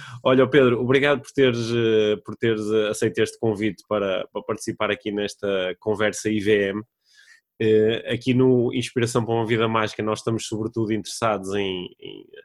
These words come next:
aprender mais sobre desenvolvimento pessoal com os nossos convidados e, eh, eu já te conheço há muitos anos, já te conheço, tu conheces-me a mim há muitos anos, já nos conhecemos de outras vidas, não é?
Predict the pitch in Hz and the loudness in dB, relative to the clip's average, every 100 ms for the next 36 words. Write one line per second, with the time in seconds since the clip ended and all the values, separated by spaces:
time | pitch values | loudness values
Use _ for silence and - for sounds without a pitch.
0 | - 101 - 113 110 113 110 113 117 117 | -16 -8 -2 0 2 2 2 2 0 0
1 | - 104 101 107 110 110 107 110 98 - | -2 -2 -2 0 0 0 0 -2 -4 -8
2 | - 101 101 - 107 104 98 104 101 - | -4 -2 -2 -2 -2 -2 -2 -2 -2 -4
3 | 104 95 95 95 101 - _ _ _ _ | -4 -2 -4 -6 -8 -14 _ _ _ _
4 | _ 107 110 113 110 113 113 113 120 - | _ -4 0 2 4 2 0 0 0 0
5 | 127 117 110 104 104 - 123 143 156 135 | 0 0 0 -2 -4 0 2 2 0 0
6 | 117 120 120 117 113 - - 87 - 113 | -2 -2 -2 2 2 0 -6 -14 -6 0
7 | 107 - 110 110 107 104 104 - 117 135 | 0 0 -2 0 0 0 -2 0 0 2
8 | 135 139 127 143 123 139 120 135 135 123 | 2 2 0 -2 2 4 6 6 6 4
9 | 110 104 120 127 143 - 98 | 2 4 4 4 -2 -2 -2